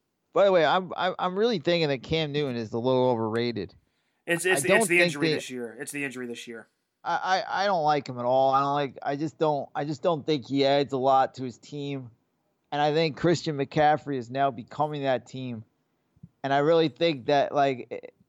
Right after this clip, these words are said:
Speaker 1: he, they could get rid of Cam Newton, they'll be okay. Like,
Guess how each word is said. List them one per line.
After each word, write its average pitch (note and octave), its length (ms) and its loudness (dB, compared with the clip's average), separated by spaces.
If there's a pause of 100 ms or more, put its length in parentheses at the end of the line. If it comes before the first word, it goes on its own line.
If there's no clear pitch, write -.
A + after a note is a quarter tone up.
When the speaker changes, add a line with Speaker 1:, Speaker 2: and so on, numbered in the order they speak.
(160)
Speaker 1:
he, B2+ 160 -10 (640)
they A3 160 0
could F3 180 -8
get F3 180 4
rid E3 180 0
of C#3 80 -6
Cam D3 280 -6
Newton, C#3+ 180 -6
they'll C3 140 -2
be F3+ 200 -4
okay. A#2+ 540 0 (1300)
Like, C3 480 -2